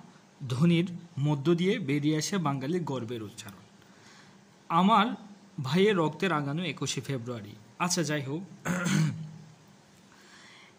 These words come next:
এখানে মূলত এই গল্পটা আমরা, এই, এই গল্পটা আমরা পড়ব, পড়ব যে, আহ, এটা হচ্ছে কি তোমার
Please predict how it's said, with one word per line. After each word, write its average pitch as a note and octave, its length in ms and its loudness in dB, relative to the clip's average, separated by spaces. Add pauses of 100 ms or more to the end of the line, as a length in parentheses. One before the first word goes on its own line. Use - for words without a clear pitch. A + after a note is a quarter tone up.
(120)
এখানে B3+ 320 2
মূলত G3 360 0
এই A3+ 280 0
গল্পটা G3+ 480 0
আমরা, E3+ 200 0
এই, F3 180 2 (120)
এই A3 300 0
গল্পটা D#3+ 480 -2
আমরা E3 180 -2
পড়ব, C3 460 -6
পড়ব D3+ 320 -2
যে, C#3+ 260 -4 (540)
আহ, C#3+ 300 -2
এটা G3+ 200 0
হচ্ছে G#3+ 260 -4
কি A3 80 -6
তোমার G3+ 440 -4